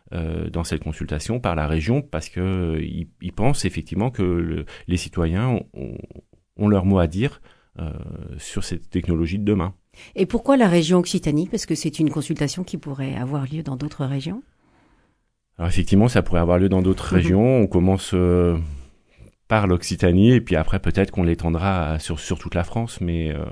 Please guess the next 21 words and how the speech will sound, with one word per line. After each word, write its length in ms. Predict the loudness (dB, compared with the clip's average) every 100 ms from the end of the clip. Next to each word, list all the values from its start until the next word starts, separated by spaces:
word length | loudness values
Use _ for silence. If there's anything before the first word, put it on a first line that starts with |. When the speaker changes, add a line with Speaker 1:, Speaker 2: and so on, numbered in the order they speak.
| -12 -10
Speaker 1:
voilà, 220 | -8 -8 -8
c'est 240 | -12 -12 -14 _ -18 -16 -16 -16
plutôt 260 | -8 -2 0
pour 160 | 2
des 140 | 2 0
moyens 500 | 0 0 0 -2 0
techniques 480 | -2 0 -2 -4 -16 -20 _
qu'on 140 | -6
a 60 | -6
commencé 400 | -4 -6 -6 -8
par, 200 | -8 -8
euh, 100 | -8 -10
l'Occitanie. 380 | -12 -6 -6 -4
Speaker 2:
D'accord. 240 | -6 -10 -12 -16
C'est 180 | -6 2
une 100 | 2
consultation 460 | 2 2 2 2 0
qui 160 | -4 -2
dure 120 | -2
jusqu'à 300 | -2 -4 -4
quand ? 200 | -4